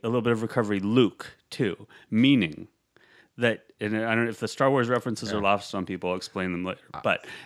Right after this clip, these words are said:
Speaker 1: th-, that meaning that in some ways you seem also, uh,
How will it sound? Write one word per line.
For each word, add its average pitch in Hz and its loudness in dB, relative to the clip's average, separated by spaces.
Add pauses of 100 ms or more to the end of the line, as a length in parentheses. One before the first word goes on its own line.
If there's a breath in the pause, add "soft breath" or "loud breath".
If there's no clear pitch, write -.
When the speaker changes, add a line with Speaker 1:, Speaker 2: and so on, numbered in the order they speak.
Speaker 1:
th-, 113 -6
that 131 0
meaning 139 2
that 127 -4 (120)
in 127 -2
some 208 -2
ways 190 0
you 160 2
seem 139 0
also, 123 -4
uh, 101 2